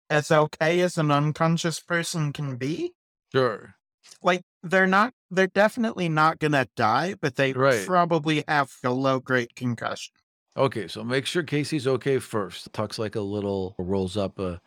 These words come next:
Speaker 2: towel under their head or whatever, and then goes to the guy. He's like, "Oh, man, geez, are you all right?" He's like, "Here, let me check you over." And he has to get the wingsuit off, of course,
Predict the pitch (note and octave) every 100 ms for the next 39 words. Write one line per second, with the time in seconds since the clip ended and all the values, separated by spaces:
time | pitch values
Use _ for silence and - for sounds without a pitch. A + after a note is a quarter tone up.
0 | _ _ _ - - F#2 F#2+ G2+ F#2 G2
1 | G#2+ G2+ G#2 F#2+ F#2+ F#2+ G2+ G#2 - B2+
2 | B2+ C3 C#3 - C#3 B2 A#2 A2 D#3 D#3
3 | E3 B2 C3+ D3+ A#2 C3 D3+ C#3 C#3 F3+
4 | F#3 C3+ B2+ F3+ C3 B2+ D#3+ E3+ - -
5 | E3+ D#3+ G3 G#3+ C3 F#2+ G#2 - C#3 C3
6 | C#3 C3 E3 G#3+ - C3 G2+ F#2+ G2 F#2+
7 | A#2 G#2 G#2 -